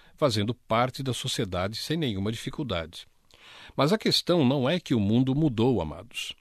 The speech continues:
A questão é que nós diminuímos o padrão de justiça. Nós temos pessoas dizendo ser cristãs que não vivem uma vida justa, para ter uma definição honesta de cristianismo.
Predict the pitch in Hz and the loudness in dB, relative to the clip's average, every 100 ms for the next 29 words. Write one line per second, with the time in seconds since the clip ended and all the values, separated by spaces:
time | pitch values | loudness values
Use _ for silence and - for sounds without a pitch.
0 | _ _ - - - - 110 180 160 - | _ _ -20 -20 -14 -2 2 4 4 4
1 | 214 196 180 135 151 196 165 151 190 180 | 2 4 6 6 6 4 4 4 4 6
2 | 135 190 190 160 - 175 107 117 175 170 | 4 4 2 0 0 -2 0 0 2 2
3 | 127 117 123 - 135 - - - _ _ | -2 -2 -4 -2 -2 -2 -4 -8 _ _
4 | _ _ - 135 151 - 190 196 - 151 | _ _ 0 2 2 2 2 2 0 0
5 | 131 - 139 147 131 135 92 95 104 113 | 0 0 2 2 2 0 2 0 -2 -2
6 | - 107 - 139 - - 135 175 - - | -2 -2 -4 -4 -4 -2 0 0 0 -2
7 | 196 202 101 139 190 175 180 147 104 120 | -2 -2 0 0 0 0 0 0 0 0
8 | 143 92 110 147 - 85 78 _ _ - | 0 0 -2 -4 -6 -10 -12 _ _ -8
9 | 104 101 - 117 110 95 143 - 123 92 | -4 -2 -2 0 0 -2 -4 -2 -2 -2
10 | - 113 143 117 107 131 - 139 139 - | -2 -4 -2 0 0 -2 -4 -6 -6 -6
11 | 117 - 151 98 98 87 | -6 -2 0 0 -2 -4